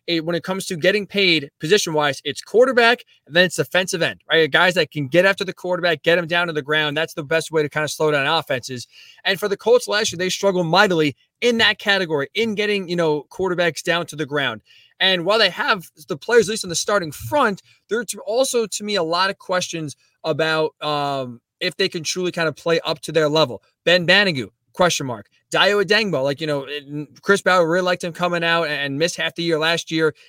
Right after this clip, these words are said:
Now, can he develop? Tyquan Lewis is shown flashes when he's been healthy, but that's always been a problem. He hasn't been able to stay on the field on a consistent, you know, basis.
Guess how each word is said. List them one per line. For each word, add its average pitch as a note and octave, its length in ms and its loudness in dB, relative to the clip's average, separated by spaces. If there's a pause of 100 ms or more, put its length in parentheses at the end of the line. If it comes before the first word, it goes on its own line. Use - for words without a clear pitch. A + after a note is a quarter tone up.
Now, E3+ 180 2
can E3+ 140 -10
he A3+ 220 -6
develop? D#3 360 0 (200)
Tyquan G3 360 0
Lewis G#3 340 0 (240)
is D#3+ 180 -8 (220)
shown A#3+ 380 0
flashes G#3 580 -2
when F#3 100 -2
he's E3 80 -4
been E3 120 -6
healthy, B3 360 0
but D3+ 120 -4
that's F#3 160 -2
always F#3 180 -2
been F3+ 120 -4
a E3+ 40 -2
problem. G3+ 400 0
He E3+ 60 -2
hasn't F3+ 180 0
been F3 140 -4
able F3 100 -4
to - 40 -12
stay F3+ 100 -4
on F3 100 0
the D#3 60 -10
field F#3 260 2
on E3+ 80 0
a D#3+ 40 -4
consistent, D#3+ 540 -6
you D#3 80 -6
know, C#3+ 180 -2
basis. D3 380 -2